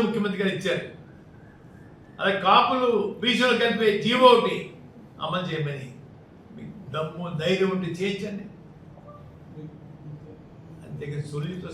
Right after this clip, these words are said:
సొల్లి, అదో సొల్లి. మీరు డ్రాప్ చేయించారమ్మా కేసుని, మీరు డ్రాప్ చేస్తే మా దిక్కు లేదా? ఆ?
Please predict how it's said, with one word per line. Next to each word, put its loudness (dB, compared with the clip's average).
సొల్లి, -12
అదో -10
సొల్లి. -10
మీరు -8
డ్రాప్ -8
చేయించారమ్మా -6
కేసుని, -8
మీరు -6
డ్రాప్ -2
చేస్తే -4
మా -2
దిక్కు -8
లేదా? 2
ఆ? 0